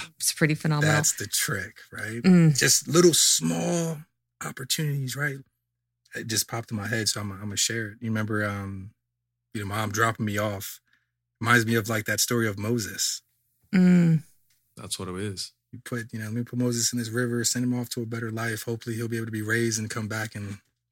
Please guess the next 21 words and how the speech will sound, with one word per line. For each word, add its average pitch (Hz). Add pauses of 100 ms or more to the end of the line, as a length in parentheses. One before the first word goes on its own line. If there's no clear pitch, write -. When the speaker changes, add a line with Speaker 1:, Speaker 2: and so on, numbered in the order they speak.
(380)
Speaker 2:
let 117
his 107
people 117
go. 95 (300)
Speaker 3:
That's -
it. 90 (1200)
And 95
that's 98
what 98
you're 95
doing. 95 (100)
Speaker 2:
Like, 123
I 120
think 156
I 135 (100)
read 131
somewhere, 139
like, 117
in 127
your 131
life, 113